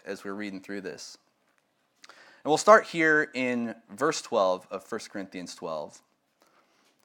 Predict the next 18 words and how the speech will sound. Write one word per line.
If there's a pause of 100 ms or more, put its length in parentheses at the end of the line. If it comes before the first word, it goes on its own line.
(880)
"For
just
as
the
body
is
one (120)
and
has
many
members, (300)
and
all
the
members
of
the
body,